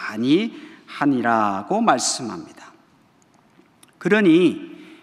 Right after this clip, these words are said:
빛이신 하나님과의 사귐이 있다 하-, 해서 우리에게 어둠과 제약이 전혀 없는 것은 아니라는 거죠.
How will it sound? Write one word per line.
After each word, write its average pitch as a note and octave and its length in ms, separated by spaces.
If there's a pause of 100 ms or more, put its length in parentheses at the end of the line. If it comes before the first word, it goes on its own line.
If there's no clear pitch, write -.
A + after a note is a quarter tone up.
(140)
빛이신 A3+ 760
하나님과의 G#3 1000
사귐이 G3+ 960
있다 G3+ 340
하-, - 540
해서 D#3+ 760 (300)
우리에게 D#3+ 960
어둠과 C#3+ 640
제약이 C3 440
전혀 G#3+ 460
없는 D#3 460
것은 G#3 380 (600)
아니라는 C3+ 520
거죠. - 200